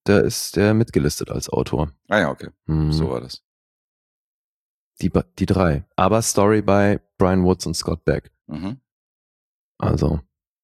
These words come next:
Speaker 1: er hat am Drehbuch mitgeschrieben, aber die Geschichte stammt von den beiden.
Speaker 2: Okay.
Speaker 1: Ja.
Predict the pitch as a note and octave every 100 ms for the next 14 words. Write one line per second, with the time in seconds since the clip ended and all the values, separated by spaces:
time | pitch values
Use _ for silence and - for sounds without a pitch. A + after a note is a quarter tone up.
0 | _ E2 D#2+ - - - - E2+ E2 G#2
1 | E2 - E2 - - E2+ E2 F2 D2 D2+
2 | D2 - D2+ - - D#2 D#2+ D#2 E2 C#2+
3 | D2 - _ _ - D2+ E2+ - _ _
4 | _ _ _ _ _ _ _ _ _ _
5 | _ _ _ _ _ _ _ _ _ _
6 | _ _ - G#2 G2+ G2+